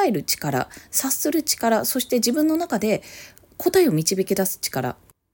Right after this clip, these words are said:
聞き取る力とか、そういったことが必要になってくるかと思うんですね。まあ、あくまで一例ですし、実際にどうかはわからないんですけど、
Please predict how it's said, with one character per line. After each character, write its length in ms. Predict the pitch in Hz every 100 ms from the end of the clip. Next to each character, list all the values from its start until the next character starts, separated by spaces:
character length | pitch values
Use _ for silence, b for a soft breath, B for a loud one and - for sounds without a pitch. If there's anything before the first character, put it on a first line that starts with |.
| _ _ -
聞 140 | 254
き 100 | -
取 140 | 285
る 60 | 220
力 340 | - - 127 -
と 100 | -
か、 120 | 185
そ 160 | -
う 20 | 392
い 40 |
っ 20 |
た 160 | - 403
こ 120 | 403
と 100 | 392
が 100 | 170
必 160 | - 185
要 60 |
に 80 | 170
な 100 | 170
っ 40 |
て 100 | -
く 120 | - -
る 80 |
か 140 | - 151
と 80 | 123
思 120 | 143
う 40 |
ん 20 |
で 80 | 107
す 140 | - 196
ね。 100 | 240
ま 120 | 262
あ、 100 | -
あ 20 | 269
く 80 |
ま 100 | 269
で 80 | 147
一 240 | - - 208
例 140 | 220
で 100 | 233
す 140 | -
し、 140 | - 131
実 160 | 180 180
際 120 | 247
に 100 | 240
ど 100 | 247
う 40 |
か 100 | 262
は 60 | 131
わ 100 | 131
か 120 | -
ら 80 | 262
な 120 | 233
い 20 |
ん 80 | 135
で 80 | 123
す 80 | -
け 80 | -
ど、 220 | 151